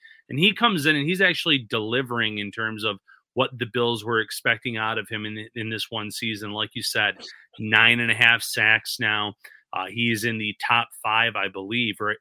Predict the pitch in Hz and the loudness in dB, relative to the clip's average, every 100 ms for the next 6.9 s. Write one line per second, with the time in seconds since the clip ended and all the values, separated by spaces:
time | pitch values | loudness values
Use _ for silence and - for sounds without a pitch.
0 | 113 98 98 101 104 110 113 104 98 104 | -2 -2 -2 -4 -4 -6 -6 -8 -8 -10
1 | 101 101 95 _ 101 101 - 107 101 101 | -8 -8 -10 _ -8 -8 -6 -2 -2 -4
2 | - _ _ 107 107 120 104 120 110 104 | -12 _ _ -8 -6 -6 -4 -4 -2 -6
3 | 95 - 110 110 - - 117 107 107 104 | -6 2 4 4 2 -4 -2 0 -2 -4
4 | - _ _ 120 104 98 - 123 117 117 | -12 _ _ -4 -4 -4 4 4 6 4
5 | 113 110 107 110 - 117 107 - 117 110 | 4 4 2 0 -2 0 0 0 -2 -2
6 | - _ _ - - - - 120 | -6 _ _ -18 -6 0 6 6